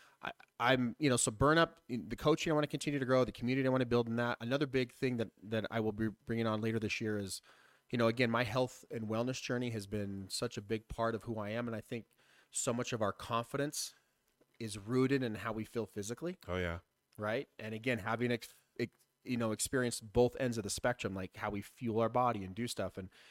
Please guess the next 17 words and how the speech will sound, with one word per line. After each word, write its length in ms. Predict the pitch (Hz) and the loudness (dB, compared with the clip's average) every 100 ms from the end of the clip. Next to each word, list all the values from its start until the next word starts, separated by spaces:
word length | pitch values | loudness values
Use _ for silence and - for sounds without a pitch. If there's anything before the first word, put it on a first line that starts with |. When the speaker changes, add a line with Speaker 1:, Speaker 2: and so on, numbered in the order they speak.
| - - | -12 0
Speaker 1:
you 60 | |
know, 60 | 117 | 2
getting 220 | 113 131 | 4 4
my 80 | 120 | 2
hormones 500 | 80 127 131 127 113 | 2 2 4 2 2
and 80 | 117 | -2
everything 340 | 107 110 104 - | -2 -4 -6 -6
in 120 | 110 | -6
check 260 | 104 117 104 | -4 -2 -2
has 140 | 98 | -4
been 140 | 95 104 | -4 -4
a 40 | |
huge 640 | - - 156 160 139 113 | -6 -8 -4 0 -2 -2
part 180 | - 113 | -4 -2
of 80 | 98 | -2
my 140 | 95 | -6
journey. 340 | 90 95 90 | -6 -6 -8